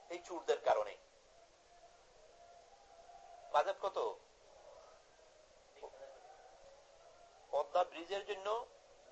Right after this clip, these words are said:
বিশ হাজার কোটি টাকা বাজেট, টেন পার্সেন্ট যদি তারা ঘুষ নেয়, তাহলে কত নিল? দুই হাজার কোটি টাকা।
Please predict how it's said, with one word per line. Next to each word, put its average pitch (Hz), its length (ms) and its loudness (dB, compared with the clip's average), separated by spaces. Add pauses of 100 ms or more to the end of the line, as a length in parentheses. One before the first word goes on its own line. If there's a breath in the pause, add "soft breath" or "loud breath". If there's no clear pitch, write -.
(100)
বিশ 175 340 -10
হাজার 160 580 10
কোটি 175 540 -8
টাকা 190 360 8
বাজেট, 117 400 8 (1200)
টেন 165 320 4
পার্সেন্ট 190 460 4
যদি 185 180 -6
তারা 175 220 8
ঘুষ 139 400 -6
নেয়, 120 240 2 (1120)
তাহলে 165 320 6
কত 180 180 0
নিল? 170 340 2 (480)
দুই 175 180 -4
হাজার 135 320 8
কোটি - 220 -10
টাকা। 101 240 0